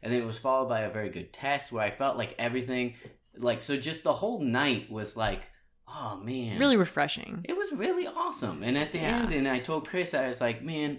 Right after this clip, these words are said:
Speaker 1: we're doing <laughs> some really good work here." You know?
Speaker 2: <laughs> Yeah.
Speaker 1: Um, and because that's how I feel. Like, you know, you, I look at the, the students that are coming out of it, and, and, um, you know, I,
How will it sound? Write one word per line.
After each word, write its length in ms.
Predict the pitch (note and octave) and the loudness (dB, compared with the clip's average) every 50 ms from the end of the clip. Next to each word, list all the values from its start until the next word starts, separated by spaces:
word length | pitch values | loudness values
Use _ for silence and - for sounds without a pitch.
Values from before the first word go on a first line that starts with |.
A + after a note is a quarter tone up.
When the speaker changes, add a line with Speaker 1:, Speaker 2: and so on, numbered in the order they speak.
| - | -8
Speaker 1:
we're 220 | - A#2 B2 C3+ C#3 | -8 -6 -4 -4 -4
doing 260 | C#3+ D#3 D#3 D3 C#3 | -4 -2 -2 -2 -2
<laughs> 300 | A2+ - - - - F3 | -2 -6 -4 -2 -2 -2
some 220 | - - C3+ B2+ | 0 0 0 0
really 200 | C3 C#3+ C#3 B2+ | 2 2 0 0
good 220 | A#2+ A#2+ A#2+ A2 A2 | 2 2 0 0 0
work 220 | A2 G#2 G#2+ G#2 - | -2 -4 -4 -4 -8
here." 180 | - F#2+ - - _ - - - - - - - - | -12 -14 -14 -18 _ -20 -20 -20 -20 -20 -14 -6 -4
You 140 | A2+ A2+ A2 | 0 0 0
know? 260 | G#2 G2 F#2+ G2+ G2+ - - | 0 0 0 0 -2 -2 -4
Speaker 2:
<laughs> 100 | D#3 - | -6 -4
Yeah. 240 | F3 F3 E3 D#3 - | -2 0 0 4 6
Speaker 1:
Um, 260 | B2+ B2 A#2 A#2 B2+ - | 8 8 8 6 6 6
and 160 | G3 F#3+ F3+ | 6 6 8
because 260 | G3+ G3 A#3+ A3+ G3 | 6 6 4 4 2
that's 180 | A3+ A3 - A#3 | 2 0 2 4
how 80 | G#3+ | 6
I 100 | A3 A3+ | 6 6
feel. 340 | - - - D#4 E4 C4+ F3+ | 4 2 -2 0 2 2 4
Like, 360 | B2+ B2 A2+ A2+ A#2 - - - | 6 6 4 4 0 -4 -10 -8
you 140 | E3 E3+ | -6 -2
know, 320 | E3+ D#3 D#3 E3 D#3+ C#3 C3 | 0 0 0 0 0 -2 -4
you, 200 | D3 D3+ D3+ - C3 | -4 -4 -2 0 2
I 140 | C#3+ C#3 | 2 2
look 340 | C3 C3 C#3 E3 G3+ G3 F#3+ | 2 2 0 0 0 2 0
at 200 | F#3 E3+ - - - - _ - _ _ _ - | 0 -2 -2 -6 -10 -16 _ -20 _ _ _ -16
the, 580 | A#2+ B2 C#3+ C#3 C3+ C3 B2 A#2+ A#2 A2+ - - | -2 0 2 4 6 6 4 4 2 0 -4 -6
the 120 | A#2 B2+ A#2+ | -4 -2 -2
students 500 | A#2+ - - D#3+ D#3 D#3+ F3 E3+ - - | -2 -2 -2 -2 0 0 0 -2 -2 -2
that 120 | D3 C#3 | 0 0
are 60 | C3 | 0
coming 340 | - - C3+ B2 A#2+ A2+ A#2+ | -2 0 -2 -2 0 -2 -2
out 160 | D#3 G3+ G#3 F#3+ | -2 -2 0 0
of 140 | D3+ B2 | 0 0
it, 220 | A#2+ A#2+ B2 A#2+ - - | 0 0 0 -2 -4 -6
and, 360 | C3 B2+ B2+ A#2+ B2 A#2+ - - | -4 -2 0 0 -2 -2 -4 -8
and, 420 | A2 A#2+ A#2 A#2 A#2 A2+ A#2 A#2 A#2 - - _ _ _ _ - | -8 -6 -4 -4 -4 -4 -4 -6 -10 -14 -20 _ _ _ _ -4
um, 520 | B2+ B2 B2 A#2+ A#2 A2 A2 G#2+ G2+ - - - - _ _ _ _ - | -2 0 2 2 2 0 -2 -4 -6 -8 -12 -16 -20 _ _ _ _ -16
you 160 | D#3 D#3+ G3+ G3 | -10 -6 -4 -4
know, 400 | A#2 F#2 G#2 A2+ D3+ F#3 - - - | -4 -4 -4 -4 -6 -8 -10 -10 -8
I, 160 | - - - | -8 -8 -8